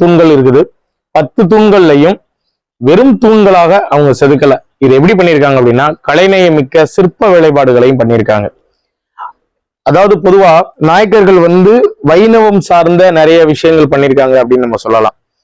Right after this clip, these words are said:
ஆனா இங்க இந்த மண்டபத்துல பாத்தீங்கன்னா, அவங்க குறிப்பா வைத்தியநாத சுவாமி பக்கத்துலதான் இருக்கு. இங்க இருந்து பாத்தீங்கன்னா ஒரு அரை கிலோமீட்டருக்குள்ளதான் கோவில் இருக்கு.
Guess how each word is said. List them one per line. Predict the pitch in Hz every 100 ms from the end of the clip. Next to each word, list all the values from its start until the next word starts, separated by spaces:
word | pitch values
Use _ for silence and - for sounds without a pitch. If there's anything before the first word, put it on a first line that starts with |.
| _ _ _ 123
ஆனா | 131 151 175 _ _ - 127
இங்க | 180 190 180 - 139
இந்த | 165 170
மண்டபத்துல | 160 175 156 151 131
பாத்தீங்கன்னா, | 117 110 107 127 - _ 123
அவங்க | 127 135 151 -
குறிப்பா | 165 156 160 160 -
வைத்தியநாத | 147 156 180 156 139 127
சுவாமி | 120 117 -
பக்கத்துலதான் | 127 - 165 160 151 131
இருக்கு. | 98 113
இங்க | 120
இருந்து | 147 160
பாத்தீங்கன்னா | 139 127 120 120 190 _ _ _ - 127
ஒரு | 127 117
அரை | 147
கிலோமீட்டருக்குள்ளதான் | 156 156 160 131 135 131 139 131
கோவில் | 135 131 110
இருக்கு. | 101